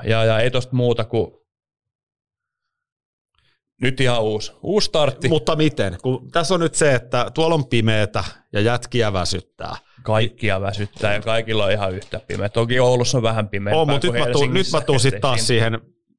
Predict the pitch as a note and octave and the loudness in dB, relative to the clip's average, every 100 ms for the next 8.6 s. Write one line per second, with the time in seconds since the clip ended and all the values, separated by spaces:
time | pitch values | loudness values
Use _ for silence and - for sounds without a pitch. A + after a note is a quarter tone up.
0 | - A#2 F#2 G2 F#2 F#2 G2 - E2+ F2 | -4 -2 0 -4 -6 -8 -10 -8 -8 -8
1 | E2+ - - - - - - _ _ _ | -6 -6 -8 -10 -20 -20 -20 _ _ _
2 | _ _ _ _ _ - C3+ - D#3+ E3 | _ _ _ _ _ -4 -2 -2 -2 2
3 | E3+ D#3 D#3+ D3+ B2+ A#2 A#2+ A#2 C#3 C#3 | 2 2 2 2 0 -2 -2 0 2 2
4 | B2+ A#2 A#2 G#2+ G#2 G2 - G2+ G2+ A2 | 2 2 2 2 0 -2 -2 -2 -2 -4
5 | G2 A#2+ A2 - G2+ F#2+ C#3 B2+ - G2+ | -2 0 0 0 -2 -2 -2 -2 -2 -4
6 | G2 F2+ F2+ F2+ F2 - _ _ _ _ | -2 -2 -4 -6 -10 -12 _ _ _ _
7 | _ _ _ _ _ _ _ _ G#2+ - | _ _ _ _ _ _ _ _ -8 -8
8 | - A2+ - - C#3+ C3+ | -10 -4 -2 2 2 0